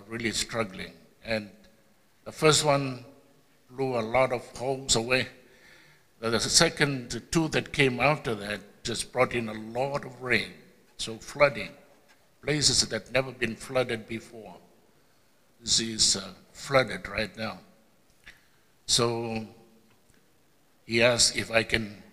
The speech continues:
contact our bishop here to ask for an appeal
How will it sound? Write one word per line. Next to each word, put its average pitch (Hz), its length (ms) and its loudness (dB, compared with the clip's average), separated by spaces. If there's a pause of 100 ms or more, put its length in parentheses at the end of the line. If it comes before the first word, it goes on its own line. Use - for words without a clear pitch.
(640)
contact 120 500 0
our 113 140 2
bishop - 520 2
here 107 200 0
to 104 280 -16
ask 110 400 2
for 107 140 -4
an 101 140 0
appeal 107 420 0